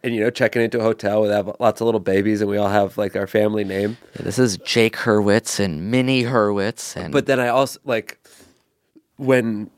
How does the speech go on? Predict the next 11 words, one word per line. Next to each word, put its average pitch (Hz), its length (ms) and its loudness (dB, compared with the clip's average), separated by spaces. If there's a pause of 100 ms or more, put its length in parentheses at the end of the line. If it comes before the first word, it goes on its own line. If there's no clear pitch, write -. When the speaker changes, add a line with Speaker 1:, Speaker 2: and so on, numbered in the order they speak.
(560)
Speaker 1:
when, 113 380 0
if 110 120 -2
Jill 113 380 4
is 101 140 -6
like, 98 260 -2
"I 190 140 2
don't 196 120 2
want 120 280 2
your 117 140 2
last 107 260 0
name, 104 280 -4